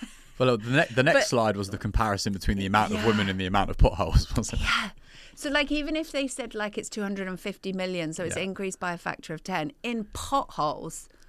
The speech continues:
Speaker 2: Now, potholes cause a lot of damage. But as I said to my husband, you know, damage to my car is far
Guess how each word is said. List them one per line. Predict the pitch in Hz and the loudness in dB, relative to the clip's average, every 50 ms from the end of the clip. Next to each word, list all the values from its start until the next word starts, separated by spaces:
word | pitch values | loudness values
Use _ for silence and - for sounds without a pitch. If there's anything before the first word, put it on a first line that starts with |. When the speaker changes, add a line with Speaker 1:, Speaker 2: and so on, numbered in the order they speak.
| - - - - - - - - - - | -20 -20 -20 -20 -18 -18 -18 -20 -14 -6
Speaker 2:
Now, | 240 240 240 226 220 | 0 0 0 0 0
potholes | 214 - 302 302 - - - 254 247 233 - | -2 -4 -2 -2 -2 -2 -2 -2 -2 -2 -4
cause | - 240 214 202 202 | -6 -6 -6 -4 -4
a | 190 | -4
lot | 175 180 170 113 | -2 -2 -4 -4
of | - | -2
damage. | - 156 165 151 135 - - - - - - - - _ _ _ _ _ _ _ _ _ _ _ | -2 -2 -2 -2 -4 -6 -8 -10 -10 -12 -12 -12 -16 _ _ _ _ _ _ _ _ _ _ _
But | - 202 180 - | 2 2 2 2
as | - 233 240 247 | 0 -2 -2 -4
I | 226 | -6
said | 208 - 214 208 | -6 -6 -6 -8
to | - 196 | -8 -8
my | 190 185 180 | -6 -6 -6
husband, | 185 196 185 - - - 139 123 113 135 131 156 - _ - - _ _ - | -6 -8 -10 -10 -8 -8 -6 -6 -6 -6 -8 -10 -12 _ -20 -20 _ _ -6
you | 190 180 | -4 -2
know, | 175 170 160 156 143 139 - - - - | 0 0 0 0 -2 -4 -8 -12 -8 -6
damage | 214 208 220 226 226 214 - - | -4 -2 -2 -4 -4 -6 -8 -6
to | 220 196 | -6 -6
my | 185 175 175 | -6 -6 -6
car | - - 208 196 175 156 151 147 143 - - | -6 -2 0 2 2 2 2 0 -2 -4 -6
is | - 175 - | -10 -12 -12
far | - - - - - - 220 208 202 202 196 196 196 196 | -12 -16 -20 -20 -4 0 2 2 2 2 2 2 0 -2